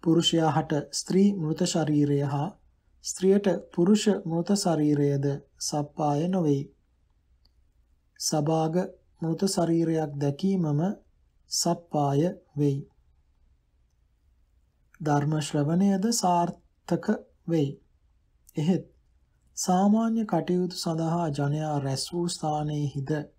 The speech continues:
වැඩ කටයුතු බහුල ස්ථානයෙහිද, පුරුෂයා විසින් ස්ත්‍රියට හෝ ස්ත්‍රිය විසින් පුරුෂයා හට රහසිගතවද දහම් දෙසීම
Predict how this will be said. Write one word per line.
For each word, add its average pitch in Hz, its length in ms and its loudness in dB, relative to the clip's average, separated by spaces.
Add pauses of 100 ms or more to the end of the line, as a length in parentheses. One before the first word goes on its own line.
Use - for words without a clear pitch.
(920)
වැඩ 147 280 2
කටයුතු 151 540 -2
බහුල 151 360 0
ස්ථානයෙහිද, 175 760 -2 (2250)
පුරුෂයා 165 520 0
විසින් 151 380 -2
ස්ත්‍රියට 147 420 0
හෝ 156 260 0
ස්ත්‍රිය 170 340 0
විසින් 160 400 -2
පුරුෂයා 165 600 -2
හට 165 400 -4 (500)
රහසිගතවද 147 920 2 (1500)
දහම් 160 380 2
දෙසීම 156 480 0